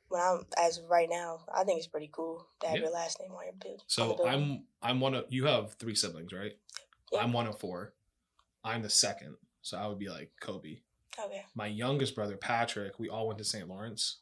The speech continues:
Speaker 2: He would be like, every grade he'd go into, he'd be like, all the teachers would be like, "Another Leone. Like, how many are there?"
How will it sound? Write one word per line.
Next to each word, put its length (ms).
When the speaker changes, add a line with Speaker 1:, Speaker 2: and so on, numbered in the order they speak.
Speaker 2:
He 320
would 180
be 120
like, 440
every 300
grade 280
he'd 140
go 120
into, 160
he'd 140
be 80
like, 200
all 160
the 100
teachers 480
would 100
be 80
like, 220
"Another 500
Leone. 640
Like, 160
how 240
many 260
are 280
there?" 320